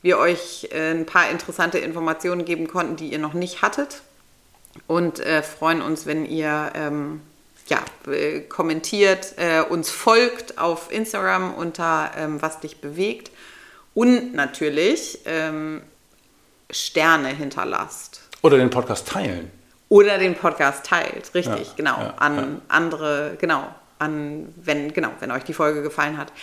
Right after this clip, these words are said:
Speaker 1: An ganz, ganz, ganz viele andere Menschen, <laughs> damit
Speaker 2: Ja.
Speaker 1: wir ganz viele, äh, Menschen erreichen und ein kleines bisschen, äh, was hast du gesagt? Asterix, Obelix, wer von den beiden?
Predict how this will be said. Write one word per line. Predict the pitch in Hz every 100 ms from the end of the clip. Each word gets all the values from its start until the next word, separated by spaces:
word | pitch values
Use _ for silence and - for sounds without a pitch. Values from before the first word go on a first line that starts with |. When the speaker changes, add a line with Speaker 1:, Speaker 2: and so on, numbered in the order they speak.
| -
Speaker 1:
An | 226 247
ganz, | 349 440
ganz, | - 285 285
ganz | 247 269
viele | - 196
andere | - 165 147
Menschen, | 135 156 - - -
<laughs> | -
damit | - - 180 190
Speaker 2:
Ja. |
Speaker 1:
wir | 165 165 170 - - - -
ganz | 185 190 -
viele, | - 185 170 160 156 151
äh, | - 151 147 147
Menschen | 147 170 202 233 220
erreichen | - 165 175 220 240 185
und | 170
ein | 180 175
kleines | - 180 214 208 208
bisschen, | 190 190 185 180 175 180 - - - _ _ -
äh, | 160 147
was | 170
hast | 226 226
du |
gesagt? | 226 233 240 -
Asterix, | 202 202 190 190 -
Obelix, | 190 196 196 190 165
wer | 185
von | 202
den | 220 214
beiden? | 208 208 214